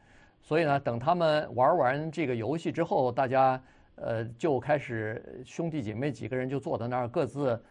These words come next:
刮自己得的这个奖品了，看看能不能得到什么东西啊，有没有人中奖啊。一会儿，呃，这个他的哥哥说：“哎，我中了五块钱。”一会儿他，呃，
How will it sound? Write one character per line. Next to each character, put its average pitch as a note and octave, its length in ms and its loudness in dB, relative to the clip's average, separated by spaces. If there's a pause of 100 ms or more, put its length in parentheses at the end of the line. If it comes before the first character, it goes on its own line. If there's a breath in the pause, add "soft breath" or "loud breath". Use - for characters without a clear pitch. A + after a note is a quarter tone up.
(160 soft breath)
刮 E3+ 240 8
自 E3 220 -6
己 A#2 240 -4
得 A#2+ 220 0
的 D#3+ 120 0
这 C3 120 -2
个 B2+ 100 -2
奖 A2+ 180 2
品 F2+ 160 -4
了， B2 240 -4
看 D3+ 160 -8
看 B2+ 280 -4
能 A#2+ 120 -6
不 D#3 60 -8
能 C3 140 -4
得 A#2+ 160 -6
到 D3 120 -2
什 A2+ 120 -8
么 A#2 80 -6
东 D#3 180 -6
西 C#3+ 140 -2
啊， F#2+ 120 -2 (220 soft breath)
有 A2+ 180 -6
没 B2+ 120 -4
有 C#3+ 80 -2
人 B2+ 160 -2
中 G3+ 160 -2
奖 E2+ 160 -4 (100)
啊。 A2+ 180 -6 (280 loud breath)
一 D#3+ 100 -2
会 G#2 160 -2
儿， A2+ 320 0
呃， A2 240 -10
这 A#2 160 -8
个 G#2+ 260 -6 (380 soft breath)
他 A2+ 160 -4
的 A2 80 -6
哥 A#2+ 180 -4
哥 A2+ 120 -4
说 A#2+ 240 -4
：“哎， F#3 80 0
我 B2+ 160 -4
中 C3+ 180 -4
了 G#2+ 60 -4
五 G2+ 80 -8
块 A#2 200 -4
钱。” A2+ 300 -10
一 D3+ 40 -6
会 A2+ 140 -6
儿 A2+ 220 -4 (460 soft breath)
他， A#2+ 120 -6 (100)
呃， A#2 100 0